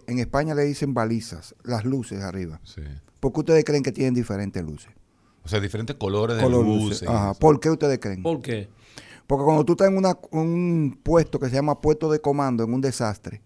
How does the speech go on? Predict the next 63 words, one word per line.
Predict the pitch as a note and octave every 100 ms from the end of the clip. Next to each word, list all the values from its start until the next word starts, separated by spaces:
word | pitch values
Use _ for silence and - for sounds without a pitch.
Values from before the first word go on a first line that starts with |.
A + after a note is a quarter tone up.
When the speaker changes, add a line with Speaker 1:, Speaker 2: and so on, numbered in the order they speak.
| _ - _
Speaker 1:
si | - D3+ D#3+
es | G3
de | F#3+
noche, | E3+ E3 D3 - A#2+
tú | - D3
con | E3
un | D#3+ D#3+
binocular | D3+ D3 C#3+ B2 A#2
puedes | A2+ C#3 D3 B2+
ver | B2+ B2
qué | D3+
unidades | E3 F3 D3+ C#3 C3+
vienen | B2+ B2+ B2
ahí | A2+ A2+
para | A2+ G#2
tú | A#2
a-, | A2+ -
utilizarlas. | A2+ G#2+ F#2 - C#2+ - _ _ _ _ _ - - _ _ _
Y | A2+
tú | B2+
dices, | B2
"Ahí | C#3+
vienen | D3 D3 C#3
bomberos, | B2+ A2+ G#2+ G#2
esos | C3+ B2+
son | C3
bomberos, | B2+ G#2+ G2+ G#2
esos | A#2+
son | C3+ C3
policías, | B2 A2 - G#2 A#2
son | B2
ambulancias". | B2+ A#2 G#2 F2 E2 E2 - _ _ _
Entonces | - B2 B2
tú | C3
le | C3
dices | B2+ B2+
por | B2+ B2
radio, | B2+ A#2
"Diríjase | A#2+ C3 D#3 D3+
a | C3
tal | C3+ B2
sitio". | C3 A#2 A2 -
Speaker 3:
Ah, |
Speaker 1:
Y | C#3
desde |
Speaker 3:
pues | B2+
Speaker 1:
el | B2+
Speaker 3:
tu | C3+
Speaker 1:
puesto | C#3+ D3+
de | D#3
Speaker 3:
inteligencia, | F#3 C3+ D3 D3 A#2 G#2 G#2
Speaker 1:
y |
de-, | D#3
Speaker 3:
eh. | -
Speaker 1:
ajá, | A2+ G#2 F#2+ A#2
y | -
desde | D#3 D#3
el | D3
Speaker 2:
Ah, | E3
Speaker 1:
puesto | F#3 -
Speaker 2:
pero | A#3
Speaker 1:
de | A#3
comando, | A3+ G#3 G#3